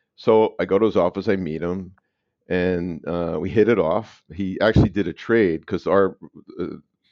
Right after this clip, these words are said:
the way that we traded, and I, again, I was using entrepreneurial precision in finance, which people weren't doing. And in those days, I remember when they would p-, put a book together on a new deal, I'd read the book, you know, the, the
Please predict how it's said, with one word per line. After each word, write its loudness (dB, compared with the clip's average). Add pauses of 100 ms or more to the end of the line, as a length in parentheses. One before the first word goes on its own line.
(120)
the -8
way 4
that -4
we -8
traded, -2
and -8
I, -4
again, -2 (100)
I -8
was -10
using -4
entrepreneurial -4
precision -6
in -10 (340)
finance, 0
which -16
people -10
weren't -6
doing. -4
And -8
in -6
those 0
days, -10 (540)
I -2
remember 2
when 0
they 0
would -8 (440)
p-, -20
put -2
a 2
book -2
together 0
on -4
a -4
new -4
deal, -2
I'd -4
read -6
the -10
book, 0 (160)
you -4
know, -2
the, -6 (180)
the -8